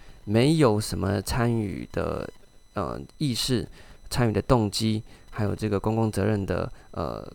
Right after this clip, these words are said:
这个认知啦，那也没有很好的一个公共对话空间。那对外呢，就是社区和政府之间的关系呢，政府也本身也没开放太多参与的空间呢，那也不太跟社区做对话。那计划补助上面呢，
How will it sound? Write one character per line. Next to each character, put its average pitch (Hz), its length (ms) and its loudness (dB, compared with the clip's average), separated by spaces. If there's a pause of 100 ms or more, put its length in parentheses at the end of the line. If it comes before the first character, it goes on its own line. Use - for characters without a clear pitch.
(160)
这 - 140 -8
个 67 160 -6 (220)
认 120 260 2
知 104 240 0
啦， 90 180 2 (300)
那 104 160 0
也 98 80 0
没 101 120 2
有 104 140 2
很 98 200 -2
好 104 180 -2
的 95 100 -2
一 98 60 0
个 98 100 -2
公 101 140 -6
共 104 140 -2
对 98 100 -4
话 92 160 0
空 95 240 -4
间。 87 180 -2
那 104 100 0
对 120 180 2
外 117 320 2
呢， 98 120 0
就 107 120 -4
是 110 100 0
社 117 240 0
区 107 220 -2
和 107 220 0
政 131 200 0
府 104 100 -4
之 - 160 -10
间 110 160 -2
的 101 80 0
关 101 280 -2
系 101 160 -4
呢， 98 140 2 (680)
政 170 180 2
府 110 80 2
也 98 100 -2
本 87 140 -2
身 113 80 -4
也 113 60 0
没 95 260 2
开 113 160 2
放 110 160 2
太 113 220 2
多 104 200 2
参 104 280 0
与 95 80 -2
的 80 320 -4
空 104 280 0
间 101 220 0
呢， 92 100 0 (420)
那 107 200 2
也 98 100 0
不 - 120 -2
太 127 180 4
跟 113 260 2
社 117 220 2
区 110 160 -2
做 113 160 0
对 104 220 2
话。 107 260 -2 (300)
那 117 180 4
计 139 180 0
划 127 180 4
补 95 200 -6
助 117 120 -2
上 117 200 2
面 110 180 2
呢， 95 160 2